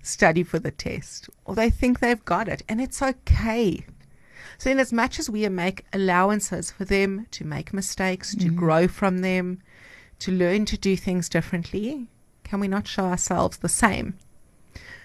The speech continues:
Speaker 1: Because if we don't, then we're giving our kids mixed messages.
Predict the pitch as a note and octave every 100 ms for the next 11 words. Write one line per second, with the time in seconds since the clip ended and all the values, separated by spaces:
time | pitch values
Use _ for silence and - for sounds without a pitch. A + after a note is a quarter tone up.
0 | - - G3+ - A#3 G#3 G3 - F#3+ F3
1 | - A#3 A#3 - - - - - - _
2 | - F#3+ F#3+ F#3+ G3+ F#3+ F#3 F3+ F3+ E3
3 | - - D3+ - - E3+